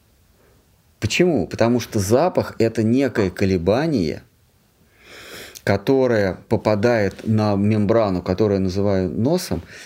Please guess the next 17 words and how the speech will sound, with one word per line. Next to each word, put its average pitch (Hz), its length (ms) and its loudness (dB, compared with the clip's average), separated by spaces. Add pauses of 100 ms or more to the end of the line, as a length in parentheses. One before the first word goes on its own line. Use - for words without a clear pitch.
Эта 107 220 -2
мембрана 101 420 0
начинает 92 440 -2
колебаться 98 720 -2 (520)
с - 100 -12
определенной 101 380 0
частотой. 95 600 -4 (640)
То 104 80 2
есть - 240 -6
с - 80 -8
частотой 117 540 0
вот 110 220 0
этого, 107 280 0
вот 113 260 -2
этого 90 360 0
вот, 80 320 -8
это 101 260 -4